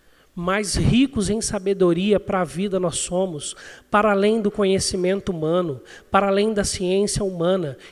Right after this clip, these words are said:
que também são boas e devem ser buscadas e também são muito úteis para a vida, com certeza. Mas nada supera a sabedoria que vem do Senhor,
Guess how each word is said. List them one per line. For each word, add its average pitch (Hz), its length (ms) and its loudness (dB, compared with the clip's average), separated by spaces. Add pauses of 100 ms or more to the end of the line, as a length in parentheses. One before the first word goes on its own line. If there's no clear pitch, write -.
que - 80 -8
também 269 320 4
são 247 220 0
boas 185 460 6
e 175 60 0
devem 185 300 2
ser 196 200 0
buscadas 180 800 -2 (200)
e 190 60 -6
também 220 300 0
são 220 180 -2
muito 247 420 2
úteis 233 380 0
para 170 160 -8
a 151 40 -6
vida, 170 360 -2
com 285 180 0
certeza. 151 680 -4 (500)
Mas 190 260 0
nada 190 300 2
supera 175 460 -2
a - 20 -4
sabedoria 165 580 -4
que 156 120 -12
vem 151 160 -6
do 151 100 -10
Senhor, 127 520 -6